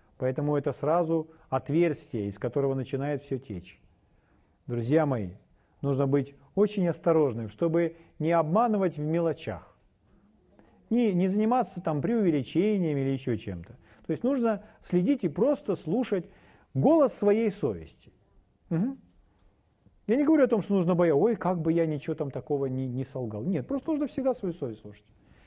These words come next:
И если мы понимаем, совесть — это такой тихий, нежный голос. И она вам подскажет, «Ну ты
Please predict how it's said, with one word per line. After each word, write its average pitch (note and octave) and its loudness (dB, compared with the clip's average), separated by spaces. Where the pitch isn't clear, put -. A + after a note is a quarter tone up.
И F#3 2
если B3 2
мы A#3+ 4
понимаем, G#3+ 2
совесть — D4 0
это G#3 0
такой B3+ 0
тихий, A#3+ 0
нежный F3+ 2
голос. B2+ -2
И F3+ -2
она G#3 4
вам F#3+ 2
подскажет, E3 0
«Ну E3 -4
ты F#3+ -6